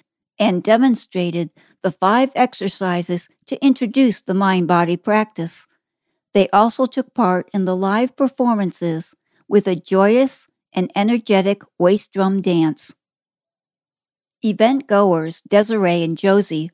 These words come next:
watched practitioners demonstrate the exercises. Desiree said, "The booth looks great. The exercises lift people's hearts,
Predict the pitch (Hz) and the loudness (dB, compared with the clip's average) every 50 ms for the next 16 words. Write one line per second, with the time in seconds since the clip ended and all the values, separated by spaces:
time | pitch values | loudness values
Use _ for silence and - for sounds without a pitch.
0 | _ _ _ - 185 220 226 269 277 - - - - - _ - 190 175 220 - | _ _ _ 0 2 2 4 2 2 -2 -8 -20 -20 -10 _ -2 -2 -2 -2 -4
1 | - 220 214 - - 180 170 170 170 - - - 196 196 190 185 170 156 - - | -4 -6 -6 -6 -6 -4 -4 -4 -4 -6 -4 -2 -2 0 0 -2 -4 -6 -6 -4
2 | 175 165 170 165 - 190 190 208 226 - - 190 190 185 - 180 170 165 160 165 | -4 -4 -4 -4 -2 -2 -2 -2 -4 -6 -10 -10 -10 -10 -8 -8 -6 -6 -6 -8
3 | - 165 165 170 - - - _ _ _ _ _ _ _ _ - - 190 185 160 | -8 -10 -12 -12 -14 -16 -20 _ _ _ _ _ _ _ _ 0 2 2 2 2
4 | - 175 175 180 175 170 170 165 - - 196 185 180 208 226 220 _ _ _ _ | 0 -2 -2 0 0 0 -2 -4 -2 2 2 4 4 2 0 -4 _ _ _ _
5 | _ _ _ _ - 247 202 208 - - 247 269 311 392 392 - - 196 196 - | _ _ _ _ -2 -2 -2 -2 -2 0 2 4 4 2 0 -2 -4 -4 -4 -4
6 | - - - - 208 214 233 254 254 190 - - _ _ _ _ _ _ 214 190 | -8 -14 -4 0 2 2 4 2 0 0 -4 -6 _ _ _ _ _ _ 2 2
7 | - - 220 262 262 - - 233 214 - - 185 170 175 180 - 185 170 151 - | 4 4 2 2 0 -2 -4 -6 -6 -4 -4 -2 -2 -2 -2 -2 -4 -6 -6 -8
8 | - 202 208 254 285 - - - - - 226 185 180 - 175 165 - - - 220 | -4 2 2 2 2 2 -2 -14 -6 -4 -4 -2 -2 -2 -4 -6 -6 -6 -4 -2
9 | 233 254 233 - - - - - | -2 -2 -2 -4 -8 -12 -16 -18